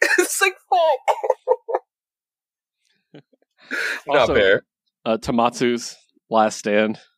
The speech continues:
Speaker 1: Yeah.
Speaker 2: Where, where he's like, "Take the secrets," and he's like, "I'm gonna be a fucking badass." <laughs> Look at it.
Speaker 1: <laughs>
Speaker 2: Obviously, he doesn't last long, but that was a cool moment. So, yeah, good stuff. All right, we're gonna switch to publishers. We're gonna have some quick fire publishers for a bit here 'cause we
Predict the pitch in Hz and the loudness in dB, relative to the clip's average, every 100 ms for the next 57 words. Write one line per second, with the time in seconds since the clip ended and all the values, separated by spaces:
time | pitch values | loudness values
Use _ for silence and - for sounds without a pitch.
0 | _ _ _ _ _ _ - 196 214 151 | _ _ _ _ _ _ -8 -2 0 2
1 | 120 113 104 87 - 120 123 120 123 107 | 2 4 4 2 -2 -2 0 0 0 -2
2 | 104 _ 117 98 95 - 110 90 92 87 | -4 _ -10 -10 -12 -14 -14 -14 -16 -12
3 | 120 110 107 101 101 _ 131 135 113 113 | -6 -4 -4 -6 -10 _ -2 -2 -2 -6
4 | 120 120 120 - 120 120 139 123 117 98 | -4 -4 -4 -2 -2 0 0 0 0 0
5 | 101 104 480 247 - 440 - 240 175 202 | 0 0 0 0 -2 0 2 2 2 0
6 | - - - - - _ - 143 143 139 | -2 -16 -14 -20 -20 _ -2 0 2 0
7 | 139 131 127 117 107 98 113 107 101 92 | 0 0 -2 -2 -2 0 -2 0 -4 -8
8 | 92 95 90 87 90 87 - 107 - - | -10 -12 -10 -12 -14 -18 -18 -18 -18 -20
9 | - 76 - 180 - - - _ _ _ | -20 -18 -2 -2 -2 -10 -12 _ _ _
10 | _ _ _ _ _ _ _ _ _ _ | _ _ _ _ _ _ _ _ _ _
11 | _ _ _ - 143 131 117 120 127 123 | _ _ _ 2 4 6 4 -2 -4 -2
12 | 147 123 143 135 127 120 104 90 - _ | -4 -2 -2 -2 -2 0 -2 -2 -14 _
13 | - - - - 151 143 117 202 - 156 | -20 -20 -14 -2 -2 -2 -4 -4 2 2
14 | 139 147 120 - 117 - 113 95 98 - | 2 2 0 -2 -6 -2 -2 0 -2 -2
15 | 107 107 104 - 87 101 95 92 | -2 -2 -4 -8 -10 -8 -8 -8